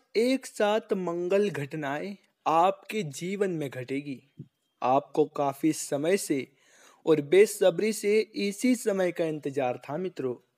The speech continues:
क्योंकि आप बहुत लंबे समय से अपने जीवन में दुख भोग रहे थे। तो अब आपका समय आ गया है। अब आपके जीवन में पुनः लौटेगी खुशियाँ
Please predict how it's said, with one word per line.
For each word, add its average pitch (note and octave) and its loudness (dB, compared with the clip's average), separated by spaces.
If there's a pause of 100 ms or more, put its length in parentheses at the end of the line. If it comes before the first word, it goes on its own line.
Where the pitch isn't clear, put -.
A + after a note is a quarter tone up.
(460)
क्योंकि D3+ 2
आप C#3 2
बहुत D#3 -2
लंबे C3+ 2
समय C#3+ -6
से C3 -4 (320)
अपने F#3 0
जीवन E3+ 0
में F#3 -2 (200)
दुख G3 0
भोग C#3+ 0
रहे B2 -2
थे। - -8 (680)
तो C3+ -4 (160)
अब C3+ 4
आपका D3 4
समय D3 -2 (140)
आ C3+ 2
गया D3+ 2
है। F#3+ -4 (640)
अब D3+ 4
आपके D#3 4
जीवन F#3 0
में G#3+ 0
पुनः G#3 0
लौटेगी F3+ 2
खुशियाँ E3+ -4